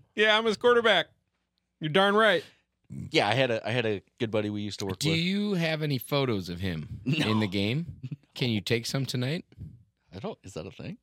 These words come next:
Speaker 2: Can you do that?
Speaker 3: Well, is he
Speaker 1: Well,
Speaker 3: a player
Speaker 1: play the,
Speaker 3: on
Speaker 1: play
Speaker 3: your
Speaker 1: the
Speaker 3: team?
Speaker 1: game and
Speaker 2: Oh, take pictures of,
Speaker 1: Yeah.
Speaker 2: of him?
Speaker 1: Yeah.
Speaker 2: Yeah.
Speaker 3: I wanna
Speaker 1: Oh,
Speaker 3: see
Speaker 2: I'll
Speaker 1: it's
Speaker 2: do
Speaker 1: going
Speaker 2: that.
Speaker 1: on our
Speaker 2: Yeah.
Speaker 1: page.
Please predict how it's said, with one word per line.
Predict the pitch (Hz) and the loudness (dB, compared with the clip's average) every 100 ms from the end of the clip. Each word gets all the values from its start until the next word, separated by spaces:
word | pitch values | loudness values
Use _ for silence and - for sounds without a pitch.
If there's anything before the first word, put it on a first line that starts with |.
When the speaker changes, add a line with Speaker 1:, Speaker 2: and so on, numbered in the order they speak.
| _ - | _ -12
Speaker 2:
Can | 98 | -12
you | 90 | -8
do | 104 | 0
that? | 151 | 4
Speaker 3:
Well, | 160 156 | 4 4
is | 151 107 | -4 2
he | 190 | 4
Speaker 1:
Well, | 180 | 4
Speaker 3:
a | |
player | 127 135 | 2 2
Speaker 1:
play | 180 | 4
the, | 151 | 4
Speaker 3:
on | 147 | 4
Speaker 1:
play | 165 | 4
Speaker 3:
your | 175 | 4
Speaker 1:
the | 156 | 4
Speaker 3:
team? | 151 | 4
Speaker 1:
game | 180 147 | 4 0
and | 110 | 2
Speaker 2:
Oh, | 175 196 | 8 8
take | 110 135 - | 6 -4 -2
pictures | 139 143 | -4 -2
of, | 135 127 | -2 0
Speaker 1:
Yeah. | 381 320 | 4 4
Speaker 2:
of | 117 | 4
him? | 165 196 - | 2 -2 2
Speaker 1:
Yeah. | 196 | 4
Speaker 2:
Yeah. | |
Speaker 3:
I | |
wanna | 165 190 175 | 4 2 6
Speaker 1:
Oh, | |
Speaker 3:
see | 180 | 8
Speaker 2:
I'll | 175 | 8
Speaker 1:
it's | 170 | 6
Speaker 2:
do | |
Speaker 1:
going | - | 6
Speaker 2:
that. | 160 | 4
Speaker 1:
on | 131 | 0
our | 117 | 2
Speaker 2:
Yeah. | 127 113 | 2 2
Speaker 1:
page. | - - | 0 -12